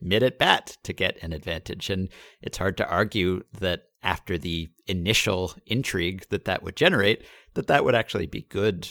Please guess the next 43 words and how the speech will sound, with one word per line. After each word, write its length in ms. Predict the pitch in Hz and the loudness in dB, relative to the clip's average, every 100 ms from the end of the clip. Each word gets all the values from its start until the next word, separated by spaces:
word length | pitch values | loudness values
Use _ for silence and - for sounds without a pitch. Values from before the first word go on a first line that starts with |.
| - | -16
for 420 | - - 90 87 80 - | -10 -4 -2 -2 -6 -10
the 80 | - | -8
entertainment 520 | - - - 92 92 | -6 -8 -8 -6 -6
value 280 | - 85 82 | -4 -2 -2
of 80 | 87 | -4
the 80 | - | -4
game. 280 | - 135 120 | -2 -2 -2
'Cause 360 | 127 117 - - | -2 -4 -6 -6
if 280 | - - | -4 -4
anything, 400 | 139 147 - 110 | -2 0 2 2
if 120 | 123 - | 2 0
it 120 | 90 | 2
worked, 460 | 117 139 117 - - - - _ | 6 6 6 -2 -12 -18 -20 _
then 380 | 87 104 98 98 | -2 0 0 -2
it 120 | - | -4
would 140 | 101 | -4
just 240 | - - - | -6 -8 -4
mean 220 | 90 90 | -2 -2
more 200 | 82 90 | 0 0
strikeouts 720 | - - 87 - 92 98 - | 0 -2 -2 0 -2 -2 -2
and 200 | 90 92 | -2 -2
overmatched 600 | - 87 92 85 90 - - | -4 -4 -2 -2 -2 -4 -4
hitters 400 | 92 95 123 98 | -2 0 0 0
and 240 | 87 85 - - | -2 -4 -10 -16
more 240 | - 87 95 | -6 -2 0
pitching 360 | - 98 104 92 | 0 -2 -4 -2
changes, 480 | 98 90 98 117 110 | -2 0 0 0 0
and 220 | 92 82 - | 0 -2 -4
none 160 | 98 131 | 0 0
of 100 | 98 | 4
that 180 | - 117 | 2 2
would 140 | 175 | 0
be 100 | 107 | -2
fun. 400 | - 226 147 123 - - - - | 4 4 6 2 -2 -16 -18 -2
And 200 | 120 123 | 2 8
yet 340 | 127 120 - _ _ - | 8 8 0 _ _ -6
I 160 | 113 104 82 _ 95 | -2 -2 -4 _ -4
am 120 | 95 | -2
intrigued 400 | 95 - 196 - | -2 -2 -4 2
by 120 | 117 | 2
the 160 | 110 110 | 4 2
idea 340 | - - 156 | 2 2 2
because 540 | 139 - 131 120 - | 2 2 2 2 -2